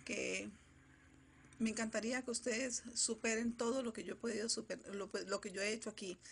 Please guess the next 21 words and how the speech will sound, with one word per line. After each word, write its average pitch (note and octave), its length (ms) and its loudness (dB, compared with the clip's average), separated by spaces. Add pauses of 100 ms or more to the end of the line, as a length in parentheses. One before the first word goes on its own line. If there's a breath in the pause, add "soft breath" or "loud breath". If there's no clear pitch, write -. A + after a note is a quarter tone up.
(320 loud breath)
que A3 100 0
ustedes A#3 400 0
puedan B3 260 0
llegar G#3+ 280 4
mucho B3 260 4
más A#3 180 2
lejos, A#3 340 2
que G#3 100 -4
puedan B3 260 -2
avanzar A3+ 320 0
mucho B3 340 4
más A#3 200 2
rápido, A3 440 -2
porque A3 220 -8
el G3 60 -4
mercado G3+ 320 0
de G#3+ 80 -2
ustedes G3+ 280 2
está F#3+ 220 -4
totalmente G3 540 -4
virgen. G3+ 360 -6